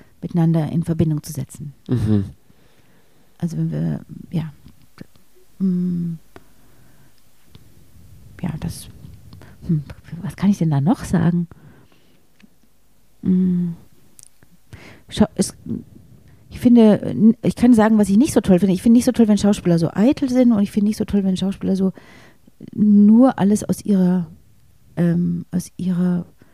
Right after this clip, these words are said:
Speaker 1: äh, ein bisschen egomanen Weltsicht so beschreiben.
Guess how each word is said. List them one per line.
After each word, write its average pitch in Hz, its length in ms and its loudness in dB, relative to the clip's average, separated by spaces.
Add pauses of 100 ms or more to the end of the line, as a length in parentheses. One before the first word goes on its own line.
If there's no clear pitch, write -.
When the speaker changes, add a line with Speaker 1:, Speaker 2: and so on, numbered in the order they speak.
(1400)
Speaker 1:
äh, 185 80 -2
ein 190 120 0
bisschen - 300 0
egomanen 190 840 6 (800)
Weltsicht 190 680 0
so 170 220 2
beschreiben. 143 680 -6